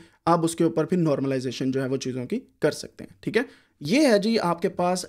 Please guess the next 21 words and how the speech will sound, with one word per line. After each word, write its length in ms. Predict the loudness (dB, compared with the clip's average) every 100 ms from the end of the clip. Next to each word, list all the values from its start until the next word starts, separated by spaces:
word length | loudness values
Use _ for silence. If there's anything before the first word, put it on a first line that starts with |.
| -6
scaling 580 | -6 0 2 4 2 0 0
and 300 | 0 0 0
normalization। 760 | 0 0 -2 0 -2 0 0 0 -10 _ 0
और 100 | 2
अब 260 | 4 4 4
हम 220 | 2 2
इसको, 460 | -2 0 2 2
अ, 540 | 0 -2 -2 -2 -4 -6 2
कोडिंग 280 | 6 6 4
के 80 |
through 220 | 2 2 2
देखते 280 | 0 0
हैं 80 | -2
कि 60 | 2
ये 120 | 0
किस 220 | 0 -2
तरीके 240 | -4 -2 -6
से 120 | -4
काम 240 | -4 -2
करती 340 | -2 -2 0 0
है, 180 | 0